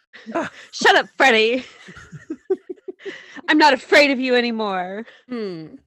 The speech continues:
Speaker 2: Mm.
Speaker 1: So,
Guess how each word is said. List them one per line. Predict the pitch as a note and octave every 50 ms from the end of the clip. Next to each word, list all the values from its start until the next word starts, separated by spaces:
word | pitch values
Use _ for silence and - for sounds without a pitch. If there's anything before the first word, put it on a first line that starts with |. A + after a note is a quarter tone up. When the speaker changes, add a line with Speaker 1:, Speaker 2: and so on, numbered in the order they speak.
| _ - _ _ _ _ _ _ - _ - - - - _ -
Speaker 2:
Mm. | F4+ F#4+ F4 E4 D#4 C#4+ A3 - - F#4 C5 - _ _ _ _ _ _ _ _ _ _ _ _ _ _ _
Speaker 1:
So, | - - - - D3+